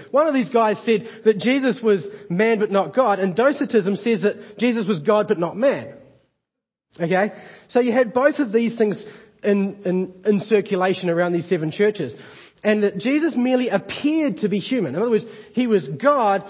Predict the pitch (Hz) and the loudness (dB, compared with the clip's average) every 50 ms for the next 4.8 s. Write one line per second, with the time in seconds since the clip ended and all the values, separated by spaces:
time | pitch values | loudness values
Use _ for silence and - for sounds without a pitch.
0 | - - - 180 208 190 180 233 226 208 - - - - - 285 311 294 233 185 | -18 -8 -2 0 0 0 2 2 0 0 0 -2 -10 -4 -2 0 2 2 2 2
1 | 165 156 156 180 - - - - - 208 202 190 - - 247 247 233 220 233 - | 0 -2 -4 -6 -10 -14 -14 -6 -2 0 0 0 0 -2 -2 0 0 0 0 0
2 | 202 196 190 175 160 - - - 220 214 175 131 107 98 95 - - - _ _ | 0 0 0 0 -4 -6 -6 -4 0 0 0 0 -2 -8 -12 -16 -20 -20 _ _
3 | _ _ _ _ _ _ _ _ _ _ _ _ _ _ _ _ _ _ _ _ | _ _ _ _ _ _ _ _ _ _ _ _ _ _ _ _ _ _ _ _
4 | _ _ _ _ _ _ _ _ _ - - 247 233 226 214 226 | _ _ _ _ _ _ _ _ _ -6 -2 0 2 2 0 -2